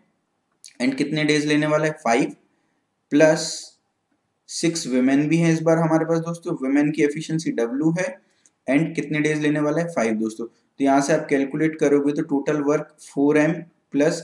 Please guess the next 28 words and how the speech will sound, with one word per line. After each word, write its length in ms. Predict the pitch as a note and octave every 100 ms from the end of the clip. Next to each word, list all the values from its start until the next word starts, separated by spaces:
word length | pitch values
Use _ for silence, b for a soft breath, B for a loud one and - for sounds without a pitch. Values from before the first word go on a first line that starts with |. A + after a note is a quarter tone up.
| -
सिक्स 340 | - D#3 - A2+
डब्ल्यू 480 | B2 A#2+ C#3 D#3+ - _ _ _ -
इंटू 260 | C#3 D3 D#3+
फ़ाइव 360 | - A#2+ A#2
आ 40 | A2+
जाने 260 | A#2 A#2
वाला 200 | A#2 A#2
है 60 | A#2
दोस्तों, 340 | A#2 A#2 B2 - _ _ _ -
राइट? 360 | B2+ E3 - -
फ़ाइव 280 | A#2+ A#2+ B2
अगर 160 | B2
हम 100 | C3
कॉमन 420 | C3+ A#2+ A2 A2 G#2+
ले 80 |
लें। 160 | G#2+ G#2+ B B _
अब 160 | D#3+ -
एक 160 | D#3+ E3
चीज़ 140 | G3+
नोटिस 260 | F3+ E3+ -
करने 220 | F#3+ F3
वाली 180 | F3 E3
है 60 | D#3+
दोस्तों 320 | D3+ - F3
कि 100 | G3
सेम 400 | - D3+ E3 G3+
वर्क 380 | D#3+ C3+ C#3 -
है, 240 | A#2 B2